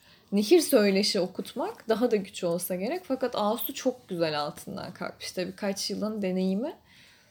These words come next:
E, Tuğrul Er Yılmaz'ın da hakikaten anlatılmaya ve dinlenmeye değer bir gazetecilik yaşamı var.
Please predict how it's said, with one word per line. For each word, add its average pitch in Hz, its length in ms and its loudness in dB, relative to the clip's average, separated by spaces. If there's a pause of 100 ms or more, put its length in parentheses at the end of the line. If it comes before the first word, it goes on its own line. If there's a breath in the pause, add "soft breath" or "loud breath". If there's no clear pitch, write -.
(160)
E, 190 100 -8
Tuğrul 226 380 -2
Er 226 180 4
Yılmaz'ın 247 580 0
da 247 40 -2
hakikaten 254 640 -4
anlatılmaya 226 1000 -2
ve 220 160 0
dinlenmeye 208 640 -2
değer 214 340 -2
bir 208 100 -8
gazetecilik 196 680 -4
yaşamı 170 420 -6
var. 320 180 -6